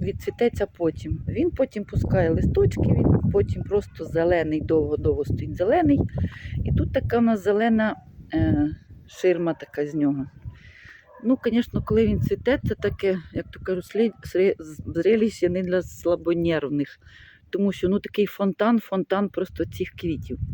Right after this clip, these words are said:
Зараз я вам покажу, він у мене росте в другому місці. Ну, пройдемося садочком, зараз садочок гарний. Я посадила його окремо і буду, ну, і за-, заодно покажу, як можна його саджати ще.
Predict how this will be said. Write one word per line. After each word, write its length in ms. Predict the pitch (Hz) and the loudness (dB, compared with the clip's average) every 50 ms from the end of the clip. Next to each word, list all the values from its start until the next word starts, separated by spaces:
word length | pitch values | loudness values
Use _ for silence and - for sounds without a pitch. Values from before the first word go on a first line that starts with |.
| - - - - - - - - - - - - | -10 -12 -10 -10 -10 -10 -12 -20 -20 -20 -20 -10
Зараз 400 | - - 196 202 214 208 - - | -2 0 2 2 2 0 0 2
я 100 | 214 214 | 4 4
вам 100 | 208 196 | 4 2
покажу, 360 | - 196 - - 196 196 208 | 0 -2 0 0 2 2 2
він 100 | 202 190 | 2 2
у 40 | 202 | 4
мене 220 | 202 208 202 202 202 | 2 4 2 2 2
росте 320 | 196 196 - - - 196 | 0 0 -2 0 0 0
в 40 | 185 | 0
другому 340 | 185 196 202 196 196 190 202 | 2 2 2 2 2 4 4
місці. 460 | 240 392 453 440 - - - 381 - | 4 4 4 2 2 2 2 2 2
Ну, 260 | - - - - - | 2 2 2 2 2
пройдемося 600 | - - - - - 165 160 160 160 - - - | 2 2 2 0 2 2 0 0 0 0 0 0
садочком, 600 | 151 - - - - 427 403 - - - - - | 2 2 2 4 4 4 4 4 2 -2 -2 -2
зараз 340 | - 180 180 175 160 - - - - - - - - - - _ | 0 0 0 0 -2 -4 -6 -6 -6 -6 -6 -8 -12 -20 -20 _
садочок 520 | _ - 175 - 175 175 - - 190 - 208 | _ -6 -6 -4 -4 -4 -4 -4 -6 -2 0
гарний. 320 | 226 254 220 214 214 196 - _ _ _ _ _ _ _ _ _ _ _ _ _ _ _ _ _ _ _ _ _ _ _ _ _ - - _ - | 0 2 2 2 0 0 -2 _ _ _ _ _ _ _ _ _ _ _ _ _ _ _ _ _ _ _ _ _ _ _ _ _ -20 -12 _ -2
Я 240 | 151 151 170 165 160 | 0 2 4 2 2
посадила 540 | - - 156 - 180 170 156 175 170 170 | 0 -4 -4 -2 -2 2 4 4 6 6
його 160 | 160 165 165 165 | 4 4 2 2
окремо 480 | 156 - - - 262 302 294 277 269 - - | 2 2 2 2 6 8 8 8 6 6 2
і 140 | 185 202 196 | -2 0 2
буду, 400 | 190 208 226 175 170 214 196 - _ - - - - - | 2 2 2 4 4 4 4 2 _ -14 -20 -20 -8 0
ну, 120 | - 294 381 | 4 4 6
і 280 | 339 277 233 190 - | 6 6 6 4 2
за-, 260 | 165 180 220 220 202 - | 4 4 6 6 6 4
заодно 380 | 180 180 208 208 196 226 285 240 | 4 4 4 6 8 6 6 6
покажу, 480 | - 226 - - 208 208 190 240 277 - - | 6 2 2 2 2 2 2 2 0 2 2
як 220 | 208 220 - - | 2 2 2 2
можна 420 | 208 208 220 208 202 196 202 190 - - - - - - _ - | 2 2 2 4 4 2 2 2 0 -4 -16 -20 -20 -20 _ -2
його 220 | - 180 196 220 233 | 0 2 4 4 4
саджати 540 | - 202 175 170 165 196 190 - - 202 | 2 0 0 2 2 0 0 0 -2 -6
ще. 320 | 190 - - - - 143 | -4 -4 -6 -2 -2 -2